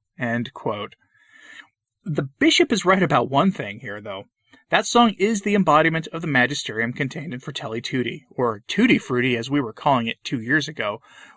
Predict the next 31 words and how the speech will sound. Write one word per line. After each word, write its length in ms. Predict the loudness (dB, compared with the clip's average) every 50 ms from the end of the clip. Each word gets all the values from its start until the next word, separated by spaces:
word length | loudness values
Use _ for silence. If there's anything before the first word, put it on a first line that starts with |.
| _
when 160 | -4 -2 0 2
the 40 |
document 440 | 4 6 6 6 6 2 -2 -4 -4
emerged 340 | -2 0 2 2 0 0 -2
at 80 | -4 -6
the 160 | -6 -6 -4
Amazon 400 | -4 -6 -6 -8 -8 -10 -10 -10
Synod 360 | -6 -2 0 2 2 2 2
in 160 | 0 -2 0
the 100 | 2 2
aftermath 500 | 2 2 0 -2 -4 -6 -4 -6 -6 -6
of 60 | -8
the 80 | -10 -10
Pachamama 580 | -8 -8 -8 -8 -8 -10 -10 -10 -8 -10 -10 -8
debacle, 580 | -4 0 4 4 6 4 4 0 -8 -16 -16 _ -20 -20 -20 -20 -20 -20 -12 -8
a 60 | -4
document 540 | 0 4 6 6 6 6 4 2 0 0 2
that 140 | 2 2 2
was 140 | 2 -2 -2
the 80 | -2 -4
handiwork 540 | -4 -2 0 0 0 2 2 2 0 0
of 80 | -2 -6
the 80 | -4 -2
Leviathan 600 | -2 2 4 6 6 6 6 4 2 0 -2 -2
and 200 | -2 -2 -2 -2
an 80 | -2 -4
embracing 580 | -6 -4 0 0 0 0 0 0 -2 -2 -2
of 220 | -2 -2 -4 -6 -8 -8
overtly 480 | -6 -4 -4 -2 -2 -2 0 0 -2
demonic 480 | -2 -2 -4 -6 -6 -6 -8 -8 -10 -6 0
adoration 720 | 0 0 0 0 0 0 2 2 2 0 -4 -4 -6